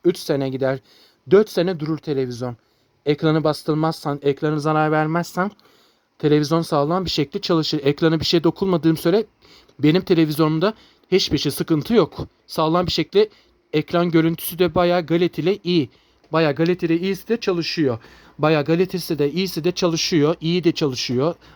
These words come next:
Bayağı iyi de durumlarda çalışır. Şeyde de çalışır. Ee, yani zarar vermezsen, televizyona bir şey vurmazsan, zarar vermezsen,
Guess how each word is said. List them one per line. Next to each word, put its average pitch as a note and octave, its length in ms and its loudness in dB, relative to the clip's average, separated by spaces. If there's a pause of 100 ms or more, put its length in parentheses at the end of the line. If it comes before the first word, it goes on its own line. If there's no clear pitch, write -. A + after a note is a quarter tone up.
(100)
Bayağı D#3+ 280 2
iyi E3+ 200 -2
de E3 120 -4
durumlarda D3+ 480 -2
çalışır. B2 420 -6
Şeyde D#3 360 -2
de C#3+ 100 -4
çalışır. A#2+ 460 -4 (720)
Ee, C#3 540 0 (460)
yani E3 520 -8 (460)
zarar E3+ 360 2
vermezsen, F3 640 -4
televizyona D#3 540 -8
bir D3+ 40 -12
şey E3 180 -4
vurmazsan, D#3 540 -4
zarar D3+ 360 0
vermezsen, D#3 640 -6